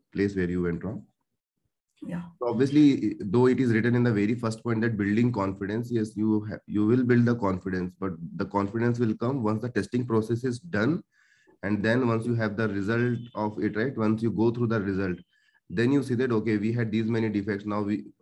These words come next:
Speaker 1: only these many defects are there, or we have fixed all the defects. Then you get the confidence, and then this product is given to the customer. Okay.
Speaker 2: Okay.
Speaker 1: So finding failures and defects, we will discuss the point, what is the meaning of failure,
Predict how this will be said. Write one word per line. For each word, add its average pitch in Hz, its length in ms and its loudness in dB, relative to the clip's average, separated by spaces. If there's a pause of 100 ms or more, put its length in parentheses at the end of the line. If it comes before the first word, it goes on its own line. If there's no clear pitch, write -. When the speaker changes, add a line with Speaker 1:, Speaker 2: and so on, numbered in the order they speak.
(100)
Speaker 1:
only 107 240 2
these 107 180 2
many 117 160 4
defects 107 340 -2
are 107 60 -4
there, 101 220 -2
or 101 80 -2
we 98 100 0
have 107 160 -2
fixed 117 220 -8
all 101 120 -2
the 101 100 0
defects. 98 360 -4
Then 110 300 4
you 160 120 6
get 120 220 2
the 117 80 2
confidence, 117 600 -2 (340)
and 104 240 0
then 156 280 4
this 127 140 -4
product 110 300 -2
is 120 100 -2
given 104 320 2
to 101 100 -2
the 92 120 -4
customer. 78 500 -6 (480)
Okay. 123 300 -6 (880)
Speaker 2:
Okay. 180 180 -8 (100)
Speaker 1:
So 156 200 4
finding 143 460 4
failures 143 560 4
and 135 200 0
defects, 120 500 -2 (140)
we 120 160 2
will 120 240 4
discuss 127 400 0
the 123 120 -4
point, 123 400 -2
what 110 260 -2
is 120 120 -2
the 123 80 0
meaning 113 380 4
of 123 160 -2
failure, 110 540 -2